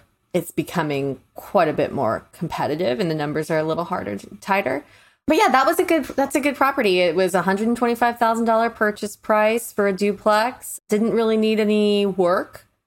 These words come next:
Great renters. That was only a year ago, a little more, a year and a half, and the rent has gone up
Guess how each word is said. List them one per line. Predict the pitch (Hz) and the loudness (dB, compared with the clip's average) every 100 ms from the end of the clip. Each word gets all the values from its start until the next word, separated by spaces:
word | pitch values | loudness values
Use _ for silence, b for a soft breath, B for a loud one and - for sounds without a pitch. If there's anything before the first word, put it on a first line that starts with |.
| _ | _
Great | - 202 214 | -2 0 0
renters. | 196 196 208 233 254 - _ b b b b | 0 0 0 -2 -2 -8 _ b b b b
That | 180 196 202 202 | -2 2 2 2
was | 202 208 196 196 190 185 - - | 2 4 4 4 4 0 -4 -2
only | 208 240 285 214 | 0 2 2 2
a | 180 | 2
year | 160 160 175 247 | 0 0 2 0
ago, | 247 170 160 156 185 | 2 2 4 4 2
a | |
little | 185 190 | 2 2
more, | 185 170 165 | 2 2 0
a | 185 | 0
year | 190 202 | 0 2
and | 196 | 0
a | |
half, | 185 175 190 285 - | 0 0 0 -2 -2
and | 185 185 | 0 2
the | 175 | 0
rent | 160 165 185 208 | 0 0 -2 -4
has | 180 | -4
gone | - 175 | -2 0
up | 170 170 - | 0 -2 -6